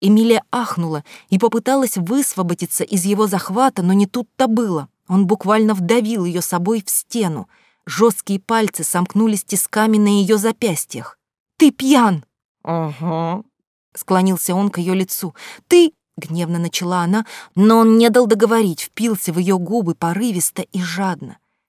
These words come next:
Несколько минут Шаламов целовал её самозабвенно,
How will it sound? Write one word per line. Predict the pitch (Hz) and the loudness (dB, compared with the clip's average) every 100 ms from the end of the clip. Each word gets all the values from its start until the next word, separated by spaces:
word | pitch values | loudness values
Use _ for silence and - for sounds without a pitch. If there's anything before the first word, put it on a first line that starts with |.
| _ 180 | _ -4
Несколько | 175 - 165 - | -2 -2 -8 -6
минут | 156 175 196 | -4 -2 -2
Шаламов | - 170 185 190 165 | -4 -4 -2 -2 -4
целовал | - 160 160 185 185 | -6 -4 -2 -2 -2
её | 180 | -4
самозабвенно, | - 180 185 185 160 175 180 151 | -4 -4 -2 -4 -4 -4 -6 -6